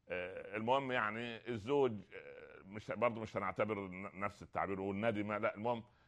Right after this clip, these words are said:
يعني ترك التي عقد عليها وعاد إلى بيته. آه، يعني الواجب يكون سالما غانما، ولكن الزوجة غير متقبلة، لا، يعني أرجو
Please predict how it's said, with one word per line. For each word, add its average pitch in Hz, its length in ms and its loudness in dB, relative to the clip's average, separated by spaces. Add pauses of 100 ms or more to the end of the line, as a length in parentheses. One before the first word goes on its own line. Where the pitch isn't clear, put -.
(120)
يعني 101 240 4
ترك 135 360 6
التي 104 320 2
عقد 87 340 2
عليها 104 460 2
وعاد 101 360 2
إلى 85 300 -2
بيته. 95 520 -2 (500)
آه، 69 680 -2
يعني 101 260 2
الواجب 120 340 10
يكون 104 260 0
سالما 92 520 2
غانما، 101 420 2 (380)
ولكن 101 380 2
الزوجة 98 340 0
غير 98 200 -2
متقبلة، 92 640 -2 (280)
لا، 85 100 -2
يعني - 320 -2
أرجو 107 360 -2